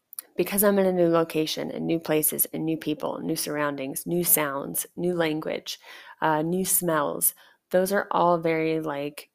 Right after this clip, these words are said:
"Oh my God, what the fuck going on?" to your nervous system. And even when you have changes in your life, your nervous system, if it is not properly regulated and it's just, like, going awry and it's always irritated, it's always fried,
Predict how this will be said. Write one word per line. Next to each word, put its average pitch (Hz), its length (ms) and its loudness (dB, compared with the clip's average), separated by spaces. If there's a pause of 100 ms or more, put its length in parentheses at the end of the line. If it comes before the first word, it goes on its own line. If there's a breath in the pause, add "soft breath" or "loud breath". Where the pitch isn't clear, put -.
(160)
"Oh 147 80 -6
my 147 140 -4
God, 139 320 -2
what 139 100 -8
the 131 80 -12
fuck - 300 -12
going 135 320 -4
on?" 139 400 -6
to 156 480 0 (580 soft breath)
your 160 100 0
nervous 151 320 0
system. - 540 -4 (460 loud breath)
And 165 420 2 (100)
even 190 460 2
when 170 160 0
you 165 140 -2
have 151 240 -6
changes 156 420 -4
in 151 140 -4
your 147 120 -2
life, 180 440 -2
your 156 180 -4
nervous 170 460 0
system, 151 500 -2 (360 loud breath)
if 190 180 0
it 190 80 6
is 180 160 2
not 165 240 -4
properly 160 500 -2
regulated 147 760 -4
and 156 140 -6
it's 151 240 -6
just, 147 300 -6
like, 139 300 -10
going 143 340 -8
awry 139 500 -4
and 151 180 -6
it's 147 220 -8
always 151 340 -4
irritated, 147 640 -6
it's - 140 -2
always 151 320 -2
fried, 139 480 -2